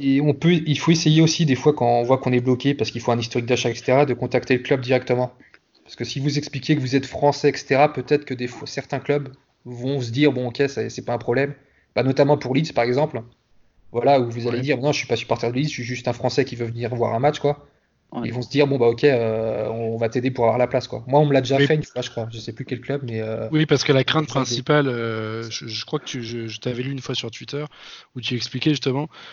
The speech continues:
Speaker 2: que la crainte principale des, des clubs, en fait, c'est pas forcément, euh, enfin, c'est surtout de ne pas ouvrir la vente, en fait,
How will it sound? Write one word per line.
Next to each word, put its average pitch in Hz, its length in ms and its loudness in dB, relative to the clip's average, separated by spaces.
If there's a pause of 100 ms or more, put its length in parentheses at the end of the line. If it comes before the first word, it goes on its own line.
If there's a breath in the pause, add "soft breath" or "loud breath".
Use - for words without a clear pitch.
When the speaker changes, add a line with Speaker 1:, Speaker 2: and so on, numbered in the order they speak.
(120)
Speaker 2:
que 139 100 0
la 127 100 4
crainte 147 260 0
principale 135 720 2
des, 117 200 -4 (120)
des 123 140 -4
clubs, 151 280 2
en 123 100 -4
fait, 147 200 -2
c'est 120 160 -6
pas 139 120 0
forcément, 139 840 -4
euh, 113 520 -6 (140)
enfin, 123 180 0 (120)
c'est - 180 -6
surtout 147 300 0
de 147 80 2
ne 131 80 -6
pas 147 160 4
ouvrir 151 320 2
la 135 100 4
vente, 147 320 -4
en 131 100 -6
fait, 147 300 -2